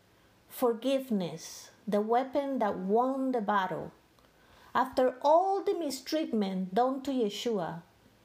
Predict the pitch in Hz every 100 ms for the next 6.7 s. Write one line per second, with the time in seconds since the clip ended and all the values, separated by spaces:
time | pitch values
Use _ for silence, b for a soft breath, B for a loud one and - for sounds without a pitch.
0 | b b 311 349 403 403 330 320 294 254
1 | 208 226 262 196 156 165 - _ b b
2 | b 285 320 370 381 330 277 269 285 262
3 | 254 - _ - 262 320 285 - 196 170
4 | 165 - b b b 285 294 381 330 330
5 | 330 294 277 262 - 190 190 294 285 254
6 | 320 320 - 214 - -